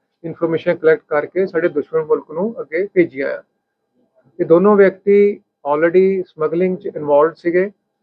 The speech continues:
ਪਹਿਲੋਂ ਵੀ ਇਹ ਉਹਨਾਂ ਨਾਲ ਪਾਕਿਸਤਾਨ 'ਚ ਜਿਹੜੇ ਸਮਗਲਰ ਹੈਗੇ ਆ,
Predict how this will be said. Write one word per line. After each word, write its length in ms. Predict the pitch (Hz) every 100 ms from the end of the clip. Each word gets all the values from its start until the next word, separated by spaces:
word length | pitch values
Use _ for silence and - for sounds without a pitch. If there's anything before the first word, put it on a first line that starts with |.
| _ _ _
ਪਹਿਲੋਂ 280 | 151 151 180
ਵੀ 180 | 185 190
ਇਹ 300 | 175 180 185
ਉਹਨਾਂ 320 | 170 160 175
ਨਾਲ 140 | 175 170
ਪਾਕਿਸਤਾਨ 560 | 156 - _ 165 165
'ਚ 80 | 170
ਜਿਹੜੇ 240 | 160 165
ਸਮਗਲਰ 460 | 160 151 151 165 160
ਹੈਗੇ 320 | 156 160 165
ਆ, 180 | 165 165